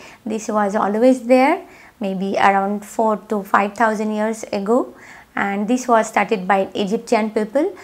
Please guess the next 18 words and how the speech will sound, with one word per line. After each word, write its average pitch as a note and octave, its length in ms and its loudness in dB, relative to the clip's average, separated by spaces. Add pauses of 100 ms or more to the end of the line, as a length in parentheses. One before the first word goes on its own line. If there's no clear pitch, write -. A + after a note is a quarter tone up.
(200)
but G#3+ 240 -2
now A3+ 380 4
it A#3 240 -6
is G3+ 100 -4
very G#3 300 -2
popular A3 560 2
in A3+ 260 -2
different G#3+ 400 -4
countries G#3+ 540 0
like G3 260 0
U G#3 220 0
S, G3+ 340 0
Europe, G3 560 -2 (720)
um, F#3+ 840 -4 (200)
even G#3+ 200 -2
in A3 140 -2
Asia G#3+ 460 0
also. G#3+ 480 -2